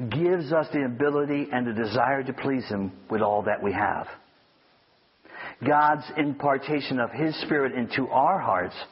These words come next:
is the relational glue that helps us stick to His heart, to His plans, and His commands.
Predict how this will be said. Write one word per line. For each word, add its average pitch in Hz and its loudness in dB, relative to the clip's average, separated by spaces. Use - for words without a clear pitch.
is 131 -2
the 127 0
relational 127 0
glue 110 -2
that 113 -2
helps - 2
us 110 -2
stick - -4
to 113 -4
His 110 -2
heart, - -6
to 120 0
His 139 0
plans, - -6
and 117 -2
His 110 -2
commands. 87 -4